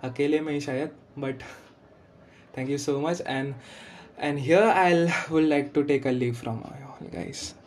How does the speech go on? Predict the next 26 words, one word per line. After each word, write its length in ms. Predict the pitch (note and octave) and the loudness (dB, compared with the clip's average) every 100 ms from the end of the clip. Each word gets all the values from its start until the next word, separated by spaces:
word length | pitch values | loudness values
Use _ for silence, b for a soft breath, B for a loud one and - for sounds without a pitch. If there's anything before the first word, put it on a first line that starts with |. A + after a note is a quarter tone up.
| - - | -14 -6
Thank 200 | B2+ B2 | -4 -4
you 60 | |
so 160 | A#2+ A2 | -4 -6
much 200 | A2+ A#2 | -8 -10
once 260 | A2+ A#2+ B2+ | -10 -8 -8
again। 260 | A#2+ C3+ C#3+ C#3+ B B B - | -4 -4 -4 -10 B B B -6
My 100 | C3+ | -4
name 160 | C3+ C3+ | -2 -4
is 100 | C3 | -2
Siddharth 320 | C3+ B2+ B2 | -2 -2 -2
Nagdive। 680 | C3 D3 D3+ D#3 D3+ E3 E3 | -2 -2 -2 0 2 2 2
If 120 | C3+ C#3+ | -2 -2
you 140 | C#3 | -4
still 280 | B2+ D#3 D#3 | -4 -2 0
want 260 | C#3+ C#3 C#3 | -2 -4 -2
to 140 | D3 | 0
share 320 | C#3+ D3 D3 - C#3+ | 0 0 0 -2 -2
anything 360 | D3+ D3 D#3 D#3+ E3 B B - | -2 -2 -4 -6 -10 B B -2
with 200 | C#3+ C#3+ D3 | 0 2 0
me, 100 | D#3 E3+ D3 | -2 0 -2
you 120 | C3+ | 0
can 340 | C#3+ C#3+ C#3+ C#3+ B B B B B - - | -4 -4 -6 -8 B B B B B -20 -10
share 300 | - F3 E3+ | 0 2 4
me 160 | E3+ | 2
on 300 | D#3 D3+ C#3+ | 0 0 -2
Instagram। 440 | C3+ D3+ C#3+ C#3+ | -2 -2 0 0